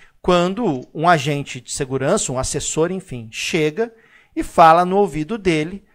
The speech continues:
o que tava acontecendo. E essa cena foi filmada e fotografada. Então nós temos um outro dado muito interessante, que é o e-, imediato registro em cenas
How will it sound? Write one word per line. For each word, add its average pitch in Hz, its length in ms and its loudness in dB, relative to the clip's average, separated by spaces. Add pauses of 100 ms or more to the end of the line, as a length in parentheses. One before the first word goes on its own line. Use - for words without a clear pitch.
(240)
o - 40 -20
que - 80 -14
tava 175 240 4
acontecendo. 165 920 -4
E 185 300 -6
essa 220 300 2
cena 233 300 -4
foi 196 500 0
filmada 196 760 -2
e 240 120 -6
fotografada. 123 880 -8 (480)
Então 156 200 -2
nós 165 160 -2
temos 185 260 -4
um 165 120 -2
outro 190 240 -2
dado 180 280 0
muito 185 400 -6
interessante, 147 720 -8
que - 120 -10
é 175 40 -2
o 175 80 -2
e-, 180 220 -6
imediato 185 840 -2
registro 143 840 -8 (680)
em 202 180 -2
cenas 147 880 -6